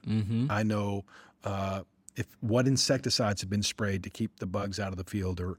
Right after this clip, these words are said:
Speaker 1: Mm-hmm.
Speaker 2: did I need to spray fungicides at certain
Speaker 1: Mm-hmm.
Speaker 2: ti-, I know everything that's happened.
Speaker 1: Yeah.
Speaker 2: And, um, I also have a lot more control over when we're gonna harvest 'em. So our, I would say our, our,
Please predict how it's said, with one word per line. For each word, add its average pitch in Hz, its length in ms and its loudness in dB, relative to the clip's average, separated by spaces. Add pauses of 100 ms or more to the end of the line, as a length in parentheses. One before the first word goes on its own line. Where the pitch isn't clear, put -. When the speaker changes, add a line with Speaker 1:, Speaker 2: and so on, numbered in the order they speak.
(280)
Speaker 1:
Mm-hmm. 110 180 2
Speaker 2:
did 131 160 8
I 131 120 8
need 127 300 8
to 139 60 2
spray 113 540 2
fungicides 104 960 -2 (160)
at 107 140 -4
certain 104 180 0
Speaker 1:
Mm-hmm. 107 140 -2
Speaker 2:
ti-, 123 60 2
I 139 40 6
know 151 220 6
everything 135 380 4
that's 117 160 2
happened. 113 440 -4
Speaker 1:
Yeah. 117 260 6 (280)
Speaker 2:
And, 117 440 4
um, 107 480 0 (140)
I 120 160 6
also 139 320 6
have 104 260 2
a 101 60 0
lot 135 340 2
more 147 140 2
control 139 340 2
over 113 140 2
when 120 240 4
we're 117 60 4
gonna 113 140 4
harvest 139 380 0
'em. 92 140 -6 (380)
So 117 440 4
our, 135 320 4 (180)
I 117 100 2
would 123 120 4
say 131 300 4
our, 120 320 4 (2000)
our, 120 220 2